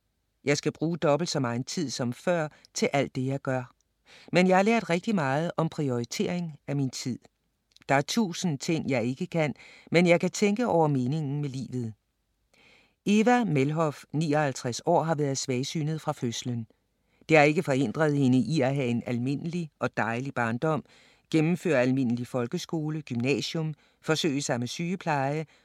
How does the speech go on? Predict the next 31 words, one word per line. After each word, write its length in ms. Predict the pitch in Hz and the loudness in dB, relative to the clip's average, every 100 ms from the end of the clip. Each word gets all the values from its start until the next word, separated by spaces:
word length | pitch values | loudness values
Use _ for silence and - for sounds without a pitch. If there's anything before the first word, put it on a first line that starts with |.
| _ | _
og 120 | - | 0
så 140 | 208 202 | 4 4
læse 340 | 170 139 123 | 4 0 -2
teologi, 680 | 120 131 117 117 - 175 - - _ _ | -6 -4 -4 -6 -4 -6 -6 -18 _ _
få 260 | - 147 104 | -4 -2 0
et 120 | 131 | -4
præstekald, 680 | - 117 120 - 165 170 151 - | -4 -4 -4 -6 -4 -4 -4 -4
familie, 640 | 175 165 131 - 147 151 - - | -2 -2 -2 -4 -6 -6 -10 -2
børn. 400 | 135 101 113 123 _ _ _ _ _ - - - _ | 0 0 -2 -10 _ _ _ _ _ -20 -20 -20 _
At 140 | 165 160 | 0 2
hun 140 | 196 | 2
så 140 | - 226 | 2 0
for 120 | 240 | 0
få 200 | - 233 | 0 0
år 180 | 202 185 | 2 0
siden 340 | - 175 185 | -2 -2 -2
blev 260 | 165 165 151 | -2 -4 -4
totalt 600 | - 147 202 190 156 - | -6 -8 -6 -6 -8 -6
blind 280 | 156 202 | -4 -4
på 120 | - 190 | -4 -4
en 140 | 165 | -4
eftermiddag, 560 | 127 - 170 139 123 117 - _ _ _ _ | -4 -4 -4 -2 -2 -4 -8 _ _ _ _
forhindrede 720 | - 180 170 143 185 160 143 | 6 6 4 -2 -4 -4 -4
hende 240 | 127 127 120 | -4 -4 -2
heller 240 | 175 175 | -2 -2
ikke 260 | 127 127 139 | -2 -2 -4
i, 280 | 165 180 - | -4 -6 -4
efter 300 | 131 - 120 | -4 -4 -6
en 100 | 113 | -6
svær 320 | - 151 139 | -4 -2 -2
pause 580 | - 127 110 120 170 | -2 -4 -2 -4 -8